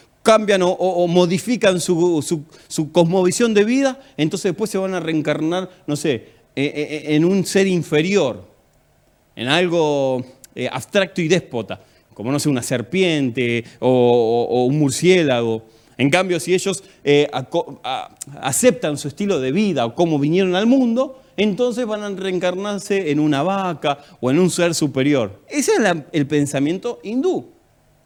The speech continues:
Ahora, no es muy diferente <laughs> al pensamiento del latino, del argentino, ¿no? Que el argentino dice, "Bueno, ¿para qué voy a, para qué me voy a,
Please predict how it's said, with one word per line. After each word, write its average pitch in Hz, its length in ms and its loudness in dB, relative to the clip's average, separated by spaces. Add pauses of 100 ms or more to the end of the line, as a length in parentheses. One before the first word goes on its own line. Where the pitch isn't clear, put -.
(880)
Ahora, 285 240 4
no 311 120 2
es 427 100 -4
muy 277 160 0
diferente 208 800 2 (160)
<laughs> - 140 0
al 202 180 -2
pensamiento 202 640 -2
del 165 140 2
latino, 147 540 0 (240)
del 135 160 -2
argentino, 151 800 -2 (400)
¿no? 247 440 -2
Que 247 100 -10
el 240 60 -8
argentino 294 500 0
dice, 277 180 -2
"Bueno, 226 320 0
¿para 233 140 -6
qué 262 100 -2
voy 233 80 4
a, 190 160 0
para 226 220 -4
qué 233 180 -6 (280)
me 175 80 -8
voy 175 100 -2
a, 160 260 -4